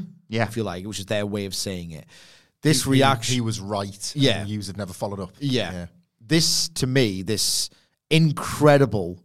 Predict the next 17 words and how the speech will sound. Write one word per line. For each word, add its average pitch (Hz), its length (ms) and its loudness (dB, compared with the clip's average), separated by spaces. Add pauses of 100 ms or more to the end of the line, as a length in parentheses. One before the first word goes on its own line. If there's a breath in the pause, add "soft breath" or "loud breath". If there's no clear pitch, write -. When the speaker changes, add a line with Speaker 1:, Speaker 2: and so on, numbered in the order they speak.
Speaker 2:
just - 240 -6 (160)
in, 139 360 -2
like, 113 260 -2
I 135 100 0
was 131 140 -2
so 151 580 4
up - 240 0
for 117 160 -4
it 104 120 -4 (140)
alongside 120 680 -4
these 110 200 -8
fans. 92 460 -8 (520 loud breath)
This 127 120 -2
is 127 100 -2
a 135 60 0
message 117 440 0
of, 104 340 -4